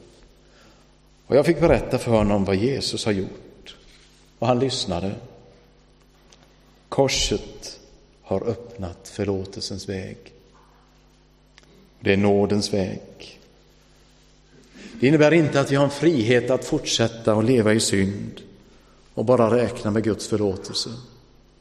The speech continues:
Utan låt samma kors som är grunden för en fri förlåtelse också vara den starkaste drivkraften i våra liv.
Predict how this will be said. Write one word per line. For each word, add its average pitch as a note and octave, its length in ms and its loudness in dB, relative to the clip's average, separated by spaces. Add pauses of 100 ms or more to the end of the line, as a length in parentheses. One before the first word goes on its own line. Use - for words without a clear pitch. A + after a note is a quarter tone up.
(2000)
Utan G#2 580 0 (1400)
låt G#2+ 280 -4
samma B2 560 0
kors - 760 -4 (200)
som - 200 -4
är A2 60 2
grunden G#2+ 480 2
för G#2+ 100 0
en G2+ 60 0
fri A2 360 0
förlåtelse A2 800 -2 (1600)
också - 500 -2
vara G2+ 240 2
den F#2+ 120 -2
starkaste G#2 840 -4
drivkraften G2+ 840 -6
i - 20 -4
våra F#2+ 180 0
liv. F#2+ 480 -6